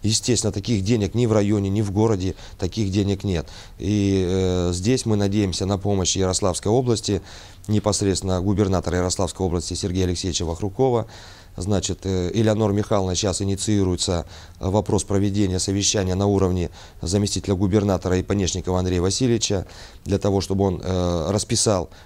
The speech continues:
это все, протокол, расставил все по срокам, расставил все по приоритетам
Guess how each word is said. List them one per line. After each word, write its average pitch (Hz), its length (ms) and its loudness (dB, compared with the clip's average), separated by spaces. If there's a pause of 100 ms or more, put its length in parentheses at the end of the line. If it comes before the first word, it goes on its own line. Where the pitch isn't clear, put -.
это 101 240 0
все, - 180 0
протокол, 113 600 2
расставил 95 380 0
все 90 180 -2
по 95 120 -2
срокам, 117 400 0
расставил 92 360 0
все 95 180 -4
по 90 140 -2
приоритетам 101 680 0